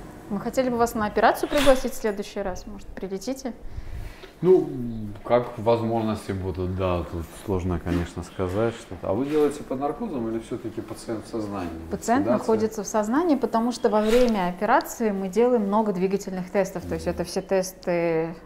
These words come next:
Speaker 1: такие, такие. Он у нас,
Speaker 2: Мгм.
Speaker 1: они рисуют у нас спирали.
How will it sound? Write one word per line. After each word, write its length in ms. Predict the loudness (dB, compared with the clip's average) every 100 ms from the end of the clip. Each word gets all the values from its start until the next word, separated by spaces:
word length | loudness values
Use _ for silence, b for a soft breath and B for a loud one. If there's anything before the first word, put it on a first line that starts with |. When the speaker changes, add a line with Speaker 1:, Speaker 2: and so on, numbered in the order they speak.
| -14
Speaker 1:
такие, 520 | -12 -6 -2 2 2
такие. 760 | 2 -2 -6 -2 2 4 4 2 -2 -8
Он 180 | -4 -2
у 40 |
нас, 240 | -2 -4 -6
Speaker 2:
Мгм. 100 | -4
Speaker 1:
они 160 | -2
рисуют 380 | -2 -2 0 -2
у 40 | -4
нас 240 | -6 -8
спирали. 760 | -10 -4 0 2 2 0 -4